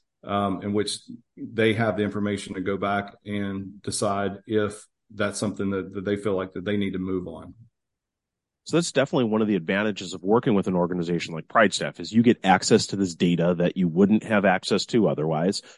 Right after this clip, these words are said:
Speaker 2: You can understand what other companies are paying. You can get a good, solid benchmark. You can make sure that you're not under or overpaying for your talent, making sure that,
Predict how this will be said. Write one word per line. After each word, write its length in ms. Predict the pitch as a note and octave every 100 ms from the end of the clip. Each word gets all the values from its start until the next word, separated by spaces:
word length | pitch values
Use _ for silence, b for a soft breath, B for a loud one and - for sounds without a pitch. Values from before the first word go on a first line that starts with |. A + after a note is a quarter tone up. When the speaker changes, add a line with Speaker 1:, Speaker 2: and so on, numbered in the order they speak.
| -
Speaker 2:
You 120 | G#2+
can 200 | G#2+ A2 _
understand 680 | G#2 A2+ A2+ - G#2 F#2 G2
what 340 | F2+ F#2 G2+ -
other 240 | A2+ G2+ F#2+
companies 480 | - G2 F#2+ F2
are 80 | E2
paying. 480 | D#2 A#2 A2 A2 A2
You 100 | F#2+
can 380 | - F2+ E2+ D#2+
get 140 | F#2
a 180 | E2+ D#2+ -
good, 200 | - A#2 A2+
solid 400 | - F#2 F2 D2+
benchmark. 580 | F#2 F#2+ - G#2 G#2+ -
You 100 | C3+
can 160 | A2
make 160 | G#2 C#3
sure 200 | - C3+
that 140 | -
you're 160 | G2 G#2
not 220 | G#2+ F#2 _
under 420 | - G#2 A2+ A2 G#2+ b _ -
or 240 | A2 B2 -
overpaying 720 | C3 G2+ F2 - E2+ E2 F#2+
for 140 | -
your 140 | F2+ F#2
talent, 440 | - D2+ E2 - b b -
making 320 | G2 F#2 G2
sure 340 | - G#2+ G2+
that, 280 | F#2+ F2+ E2+